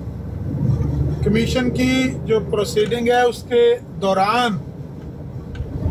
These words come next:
ये मसला ज़ेर बहस आया था कि इनको नॉन मुस्लिम डिक्लेयर करना चाहिए। इनको हमारे उलमाए इस्लाम ने already नॉन मुस्लिम डिक्लेयर किया हुआ है। दो सौ से ज़्यादा उलमा का हिंदुस्तान में फतवा है।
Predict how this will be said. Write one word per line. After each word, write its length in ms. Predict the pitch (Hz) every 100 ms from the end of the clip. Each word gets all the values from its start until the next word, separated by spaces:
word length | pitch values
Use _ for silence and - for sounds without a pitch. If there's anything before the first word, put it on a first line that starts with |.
| 165
ये 260 | 196 254 262
मसला 460 | 233 165 214 226 226 202 - - - - - - - - -
ज़ेर 340 | 170 196 220 233
बहस 300 | 214 220 214
आया 260 | 180 185 196
था 220 | 190 196 220 - - - - - - - - -
कि 80 |
इनको 300 | 247 262 294
नॉन 280 | 277 262 277
मुस्लिम 340 | 277 262 277 285
डिक्लेयर 300 | 269 269 277
करना 280 | 262 254 269
चाहिए। 320 | 269 277 285
इनको 240 | 285 269 277
हमारे 360 | 254 233 240 262
उलमाए 440 | 240 226 226 254
इस्लाम 440 | 240 - 214 220 233
ने 120 | 262 240
already 440 | 247 254 254 254
नॉन 280 | 247 247 247
मुस्लिम 300 | 247 - 254
डिक्लेयर 340 | 240 - 247 247
किया 200 | 233 254
हुआ 220 | 247 247
है। 200 | 254 233 - - - - - - - - - -
दो 180 | 220 240
सौ 200 | - 247
से 140 | 254 247
ज़्यादा 300 | 240 240 247
उलमा 420 | 233 220 220 233
का 140 | 240 233
हिंदुस्तान 600 | 214 214 233 233 233 233
में 100 | 247
फतवा 360 | 226 - 247 226
है। 300 | 233 262